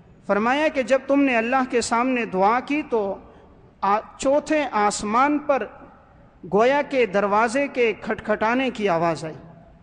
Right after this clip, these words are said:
फिर तुमने दुआ की तो फिर आवाज़ आई, तो मैंने एक आवाज़ सुनी कि, "जाओ, हमारा ये बंदा हमें पुकार रहा है, इसकी मदद के लिए पहुँचो।"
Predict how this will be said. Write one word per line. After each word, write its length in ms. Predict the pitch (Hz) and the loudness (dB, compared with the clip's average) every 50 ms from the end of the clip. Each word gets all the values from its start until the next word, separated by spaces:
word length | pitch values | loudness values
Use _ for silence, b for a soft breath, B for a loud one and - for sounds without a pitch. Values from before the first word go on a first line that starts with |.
| - - - _ _ _ - | -20 -20 -20 _ _ _ -2
फिर 140 | 277 339 330 | 0 0 0
तुमने 360 | - 311 302 302 302 294 269 | 2 2 4 4 4 2 2
दुआ 320 | 220 208 220 214 233 262 294 - | 0 2 2 4 4 4 2 0
की 180 | - 294 311 302 | -2 -4 -2 0
तो 140 | - 254 226 | 0 0 0
फिर 200 | - - 233 247 | 0 0 0 0
आवाज़ 560 | 190 202 214 214 196 202 226 247 254 214 226 | 2 2 0 0 2 2 2 2 2 2 0
आई, 180 | 214 214 190 175 180 | 0 0 0 -2 -4
तो 160 | - - 208 | -4 -4 -4
मैंने 300 | 196 220 254 269 247 233 | -2 -2 -2 -2 -2 -4
एक 120 | 226 - 214 | -4 -2 -2
आवाज़ 320 | 185 185 202 220 240 240 | 0 0 2 2 0 0
सुनी 360 | - - 277 285 294 269 240 208 | -2 -4 -2 -2 0 0 -2 -2
कि, 140 | 202 208 185 | -4 -4 -4
"जाओ, 340 | 156 190 202 233 269 269 269 B B B B B - | 0 0 0 2 0 -2 -4 B B B B B -6
हमारा 340 | 180 196 220 233 254 254 247 | -4 -2 0 0 2 2 0
ये 160 | 233 214 214 185 | 0 -2 -2 -2
बंदा 340 | 165 208 233 247 269 262 | 0 0 0 2 2 2
हमें 300 | 233 214 226 226 214 208 | 2 2 0 0 -2 -2
पुकार 360 | - 202 - - 208 220 240 240 | -4 -6 -4 0 0 0 2 2
रहा 280 | 247 240 233 247 269 269 | 0 0 2 2 0 0
है, 200 | 262 302 269 214 | 0 -2 -2 -2
इसकी 240 | 202 - - 226 196 | -4 -6 -6 -4 -2
मदद 300 | 196 214 208 233 214 - | -2 0 0 -2 -2 -2
के 140 | - 196 180 | -6 -6 -4
लिए 120 | 175 170 | -4 -6
पहुँचो।" 340 | 170 - 165 156 - - 139 | -6 -6 -8 -8 -8 -10 -14